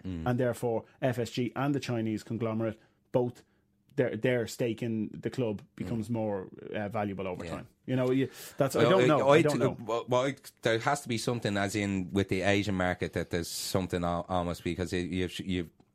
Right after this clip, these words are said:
Speaker 1: obviously, it's not that long ago, you know, that you would have been saying F S G came in and we're sort of relatively in the same position as in on, on the field, if you know what I mean. Forget what was happening off it. So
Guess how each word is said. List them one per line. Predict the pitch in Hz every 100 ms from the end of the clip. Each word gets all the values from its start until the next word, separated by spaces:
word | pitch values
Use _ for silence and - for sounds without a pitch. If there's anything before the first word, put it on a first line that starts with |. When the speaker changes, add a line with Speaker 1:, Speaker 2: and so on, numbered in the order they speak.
| -
Speaker 1:
obviously, | 95 104 90 92 90 - - _ -
it's | 95 -
not | 101
that | 95 87
long | 95 92
ago, | 85 87 85 71 69
you | 95 92
know, | 92
that | 90 87
you | 87
would | 92
have | 87
been | 90
saying | 85 90 87 90
F | -
S | 90
G | - 104
came | 101 90 87
in | 85 87
and | 85 80 - - - -
we're |
sort | 95 110 87
of | 80 65
relatively | 87 98 95 85 82 90
in | 87
the | 85
same | - 90 87
position | 90 90 90 90 82
as | 82
in | 87 85 -
on, | 95 95 98
on | 104 104
the | 101
field, | 87 82 85
if | 82
you | 85
know | 85
what | 85
I |
mean. | 85 85 80
Forget | - 95 85 87
what | 85
was | 85 92
happening | 87 82
off | 87 92 90
it. | -
So | 85